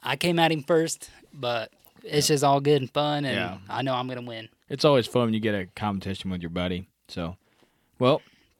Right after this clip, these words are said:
Speaker 2: we hope you guys enjoyed this kind of mishmash episode.
Speaker 1: Oh, yeah. My second bet is,
Speaker 2: Oh, yeah.
Speaker 1: um,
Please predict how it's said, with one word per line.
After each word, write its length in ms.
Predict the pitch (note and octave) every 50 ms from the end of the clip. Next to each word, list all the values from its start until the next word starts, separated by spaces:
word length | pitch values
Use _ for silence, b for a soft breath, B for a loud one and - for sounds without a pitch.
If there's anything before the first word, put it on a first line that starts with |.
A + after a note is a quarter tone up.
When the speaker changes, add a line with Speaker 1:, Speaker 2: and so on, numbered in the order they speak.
| _ _ -
Speaker 2:
we 100 | C3 B2+
hope 200 | B2 C3 C#3+ C#3
you 80 | B2 A#2
guys 240 | B2+ B2+ C3 A#2+ A2+
enjoyed 320 | A2+ A2 B2 B2+ C3+ B2+
this 200 | B2 C3+ B2 -
kind 240 | - C#3+ C3 C3+ B2+
of 60 | A#2
mishmash 880 | A2 A2+ B2+ C3 C3 C3 - - A#2+ A#2+ A#2+ B2 B2+ B2+ A#2+ - - -
episode. 480 | A2+ B2 B2+ B2 - - B2 A#2 A#2+ A#2+
Speaker 1:
Oh, 60 | C3+
yeah. 220 | C3 C3+ B2 A#2 A2+
My 120 | A#2 A#2
second 320 | - - D#3 C#3+ C#3+ C#3+
bet 220 | C#3 C#3 C3+ C3+ B2+
is, 300 | B2 A#2+ A#2 A2+ - - - -
Speaker 2:
Oh, 100 | - A2+
yeah. 220 | G2+ G#2+ A#2 A2 A2
Speaker 1:
um, 120 | A2